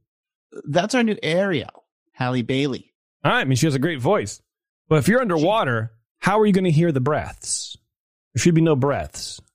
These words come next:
Speaker 1: Well,
Speaker 2: Just saying. I mean, I'm just saying.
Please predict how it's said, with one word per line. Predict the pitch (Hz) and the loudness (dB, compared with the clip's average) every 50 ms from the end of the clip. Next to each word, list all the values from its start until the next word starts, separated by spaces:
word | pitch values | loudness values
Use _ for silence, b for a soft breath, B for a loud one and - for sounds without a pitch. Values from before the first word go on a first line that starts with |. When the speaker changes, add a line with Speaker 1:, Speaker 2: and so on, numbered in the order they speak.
| _ _ _ _ _ _ _ _ _ _ _ - | _ _ _ _ _ _ _ _ _ _ _ -14
Speaker 1:
Well, | 98 98 104 107 120 143 190 240 247 - _ _ _ _ _ _ _ _ _ | -10 -6 -4 -2 -2 -2 -2 -4 -8 -12 _ _ _ _ _ _ _ _ _
Speaker 2:
Just | 123 120 - - | -2 0 0 2
saying. | 196 185 160 131 120 110 110 107 - _ _ _ _ _ _ _ _ _ | 2 2 2 2 2 2 0 -2 -6 _ _ _ _ _ _ _ _ _
I | 117 117 - 127 127 | -4 -2 -2 0 0
mean, | 131 131 131 131 131 127 127 127 | 0 0 0 -2 -2 -2 -2 -2
I'm | 127 123 123 | -2 -2 -2
just | 131 123 - | -2 -2 -2
saying. | - 131 113 92 69 57 | -2 -2 -2 -4 -6 -10